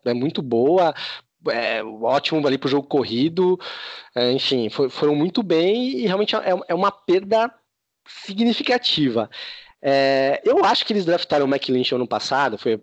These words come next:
nona, nona escolha no geral, pensando que ele vai ser o left tackle daqui a, daqui a alguns anos, e eu acho que não era nem muito, daqui muitos anos, eu acho que o Joe Staley, o contrato dele acabava esse ano, eles acabaram renovando por mais duas temporadas,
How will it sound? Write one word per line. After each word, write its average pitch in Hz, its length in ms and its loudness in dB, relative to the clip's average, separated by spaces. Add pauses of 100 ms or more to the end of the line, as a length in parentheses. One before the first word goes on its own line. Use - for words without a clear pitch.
(120)
nona, 120 420 -2
nona 135 160 0
escolha 143 260 0
no 135 100 0
geral, 127 400 2
pensando 170 680 0
que 196 120 -2
ele 180 80 -2
vai 196 120 2
ser - 160 -6
o 180 60 2
left 165 220 0
tackle 143 280 0
daqui 170 220 -2
a, 185 180 0
daqui 139 320 -4
a 139 40 0
alguns 156 320 0
anos, 165 420 0
e 180 100 2
eu 202 160 6
acho 233 140 2
que 285 60 -2
não 240 80 4
era 220 100 2
nem 220 100 2
muito, 262 600 -2
daqui 190 240 0
muitos 220 420 0
anos, 165 160 2
eu 131 100 -4
acho 156 140 -2
que 220 180 0 (540)
o 151 240 0
Joe 180 140 2
Staley, 214 300 2
o 233 280 4
contrato 180 300 0
dele 170 100 4
acabava 139 320 0
esse 135 300 0
ano, 156 320 2
eles 127 160 -2
acabaram 147 260 0
renovando 160 300 2
por 170 100 -4
mais 160 160 0
duas 156 140 0
temporadas, 123 560 -4